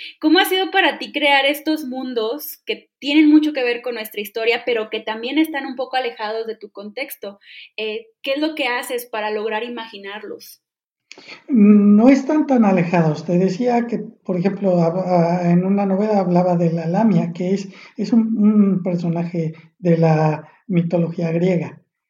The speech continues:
Speaker 2: y que
Speaker 1: Ujú.
Speaker 2: además fue muy recuperado en, en la literatura inglesa,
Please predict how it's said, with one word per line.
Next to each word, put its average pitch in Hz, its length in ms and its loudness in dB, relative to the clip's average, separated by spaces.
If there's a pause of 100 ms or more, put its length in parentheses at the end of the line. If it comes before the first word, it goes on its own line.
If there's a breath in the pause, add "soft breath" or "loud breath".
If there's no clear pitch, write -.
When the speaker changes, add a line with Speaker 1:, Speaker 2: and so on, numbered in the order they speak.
(360)
Speaker 2:
y 175 400 6
que 185 100 4
Speaker 1:
Ujú. 180 80 2
Speaker 2:
además 202 320 2
fue 175 260 6
muy 165 260 0
recuperado 175 800 0
en, 151 320 -6
en 160 180 -6
la 151 120 -6
literatura 151 640 -14
inglesa, 175 480 -2